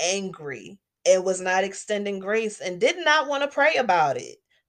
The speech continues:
Or if I prayed about it, it'd be a selfish prayer. "God, make him change, change his mind, make him stop the,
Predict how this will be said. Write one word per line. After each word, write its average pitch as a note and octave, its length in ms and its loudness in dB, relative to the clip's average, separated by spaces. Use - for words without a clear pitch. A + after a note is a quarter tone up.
Or D4 180 6
if B3+ 260 4
I B3 140 4
prayed C4 300 2
about G#3+ 300 4
it, E3+ 100 4
it'd C4 220 4
be G3+ 140 -2
a F#3 100 6
selfish B3+ 600 2
prayer. C3+ 480 -4
"God, F#3+ 420 8
make A#3 300 4
him B3 320 -2
change, E3 840 -2
change D4+ 420 -2
his A3+ 340 2
mind, D#3+ 640 -4
make C4 240 4
him D4 180 -4
stop A3+ 320 4
the, - 100 -2